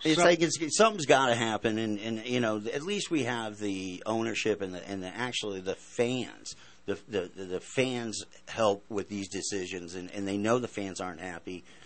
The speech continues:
Speaker 1: They're gonna give the fans what they want.
Speaker 2: Well, eh, there is no, maybe, maybe a few of the Eastern teams, but I can't think of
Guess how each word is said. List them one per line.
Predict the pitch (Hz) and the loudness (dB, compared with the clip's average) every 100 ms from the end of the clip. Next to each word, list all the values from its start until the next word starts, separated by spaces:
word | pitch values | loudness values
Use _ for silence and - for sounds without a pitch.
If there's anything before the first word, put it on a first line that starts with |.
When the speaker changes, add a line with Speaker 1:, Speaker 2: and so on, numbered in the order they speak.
| - | -6
Speaker 1:
They're | 147 | -2
gonna | 220 | 0
give | 175 120 | 0 -2
the | 92 | -2
fans | 110 92 82 | -4 -6 -6
what | 85 - | -8 -8
they | 80 | -10
want. | 80 - - - - - - - - - | -12 -16 -20 -20 -20 -20 -20 -20 -14 -4
Speaker 2:
Well, | 123 104 - | -4 -4 -8
eh, | - 123 - - - - - - | -12 -12 -12 -16 -18 -18 -18 -2
there | 147 156 | 2 4
is | 156 143 139 - - - | 4 2 0 -6 -12 -12
no, | 143 151 160 165 156 143 | -2 4 8 8 6 2
maybe, | 156 170 185 - 117 - - - - - - - - | 6 10 10 8 0 -10 -20 -20 -20 -20 -20 -20 -12
maybe | 127 151 170 175 | 0 2 4 4
a | 143 | 2
few | - 151 147 | 0 2 2
of | 139 | 2
the | 123 | 0
Eastern | 120 123 - 123 110 | -4 -2 -2 -4 -8
teams, | - 123 113 - | -6 -6 -8 -10
but | 117 113 | -6 -2
I | 151 | -2
can't | - 185 151 | -2 -4 -4
think | - 143 | -6 -6
of | 120 | -6